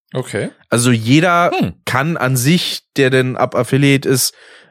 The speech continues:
Speaker 2: ähm, entsprechend diesen früheren Partnershare bekommen.
Speaker 1: Aber ein
Speaker 2: Theoretisch.
Speaker 1: Subpoint ist, ein Subpoint ist ein Sub.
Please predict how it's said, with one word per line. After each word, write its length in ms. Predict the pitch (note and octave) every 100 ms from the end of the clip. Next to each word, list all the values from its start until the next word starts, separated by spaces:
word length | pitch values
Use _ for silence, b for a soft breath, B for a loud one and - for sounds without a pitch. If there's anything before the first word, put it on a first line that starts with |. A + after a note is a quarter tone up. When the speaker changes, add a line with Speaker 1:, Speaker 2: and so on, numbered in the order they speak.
| -
Speaker 2:
ähm, 280 | A#2 A#2 -
entsprechend 600 | A2+ - B2 B2+ C3 G#2+
diesen 580 | A#2 A2 A#2 A2+ A2 G#2+ - _
früheren 720 | - - B2+ C#3 B2 A#2+ A#2
Partnershare 680 | - G#2 - G#2 F#2 F#2 D#2
bekommen. 420 | D#2+ - C#2 - _ _ _ _
Speaker 1:
Aber 200 | B2 B2+ C3+
ein 160 | C3
Speaker 2:
Theoretisch. 100 | D#3
Speaker 1:
Subpoint 400 | F#3 F#3 D#3+ D#3+
ist, 260 | D#3+ - - _ _
ein 140 | - C3
Subpoint 500 | - G3+ - E3+ F3
ist 180 | C#3+ -
ein 140 | C#3
Sub. 360 | - A#2 -